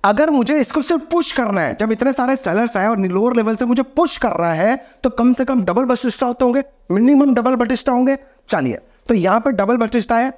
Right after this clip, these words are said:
आए, आए, आए, आए, फोर्स करते, करते, करते, करते कहां तक लेके गए? अगर मैं बात करूं, ये कैंडल्स का ज़ीरो लेवल है और ये हंड्रेड लेवल है, तो ये कहां पे क्लोज किया? लोअर लेवल से वापस इसने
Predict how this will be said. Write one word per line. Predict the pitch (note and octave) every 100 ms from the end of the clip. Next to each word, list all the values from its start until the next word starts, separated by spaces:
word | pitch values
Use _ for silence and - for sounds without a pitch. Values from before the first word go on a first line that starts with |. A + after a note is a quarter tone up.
| -
आए, | D3 G#3+
आए, | A3 D3+ F3+ G#3+
आए, | E3 E3 G3+
आए, | D#3 F3
फोर्स | G3 F#3+ F#3+
करते, | - F3+ F#3+
करते, | F#3 D#3+ F3
करते, | D#3+ D#3 E3+
करते | D#3+ E3
कहां | D#3+ D#3+
तक | F#3
लेके | A3 A3 G#3
गए? | F#3 - - _ _ -
अगर | F3 A3+ A#3
मैं | A#3
बात | F3+ G3 -
करूं, | F3 G#3 B3 - _
ये | C#3 D#3 A#3
कैंडल्स | G#3+ F#3+ G3+ G3
का | G#3+
ज़ीरो | F3+ F3 A3
लेवल | G#3 F#3 F3+
है | F#3 - _ -
और | F3
ये | G3
हंड्रेड | G3 D#3 F3+ A3 A3 F#3
लेवल | G3 G3 E3
है, | F#3+ - _
तो | A3+
ये | F#3 B3
कहां | G#3+ F3
पे | A3 A#3
क्लोज | A#3 A#3
किया? | - B3 B3 - D3
लोअर | E3+ G#3 A3+
लेवल | G#3 F#3 G3
से | F#3+ G#3
वापस | - E3 E3 F#3+ B3+ A3+
इसने | G#3 - F#3+ F#3+ G#3 C#4